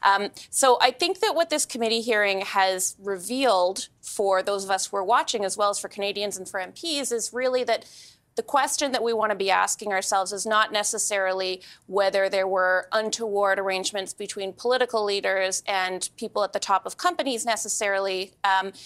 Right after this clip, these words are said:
but perhaps what the broader implications can be for a business, uh, that does do work pro bono for a government and how they may use that to make representations for the government or to the government for future contracts.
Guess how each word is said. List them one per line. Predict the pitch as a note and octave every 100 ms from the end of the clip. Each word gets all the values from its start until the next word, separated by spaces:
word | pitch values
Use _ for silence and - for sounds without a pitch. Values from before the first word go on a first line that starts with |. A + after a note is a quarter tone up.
| - -
but | A3+ -
perhaps | A#3+ A3+ A3 A3 - _
what | G#3+ A3+ C4+
the | C4+
broader | A3 A3 A3+
implications | A3 A3 G#3 A3 G#3+ G#3 G3+
can | - G#3+ G3
be | G#3 G3+ G3+
for | G3+ - G3+ F#3 -
a | G3+
business, | F3+ G3+ G3 G#3 F#3+ F#3 - -
uh, | F#3 F3+ F3+ D#3+ -
that | G3 F#3 - _ _ F#3
does | A#3+ B3+ A3+
do | A#3 G3
work | F#3+ F3+ -
pro | - F#3+
bono | F#3 F3+ F3+
for | -
a | F#3
government | F3+ F3+ F#3 F#3
and | F#3
how | F#3+ G#3+ G3 G3+
they | F#3+ G#3+ A3
may | G#3 G3 G3 -
use | G3+ G3+ G#3 F#3
that | G3 F#3 -
to | -
make | G3+ F#3
representations | F#3 - F#3+ F#3+ F#3+ F#3+ G3 G3
for | -
the | F#3
government | G3 F#3 F3+ E3+ -
or | G#3 F#3
to | - C4
the | A3
government | G3 F#3+ F#3+ F3+
for | -
future | F#3+ G#3 F#3 F3
contracts. | - F3 - - - - -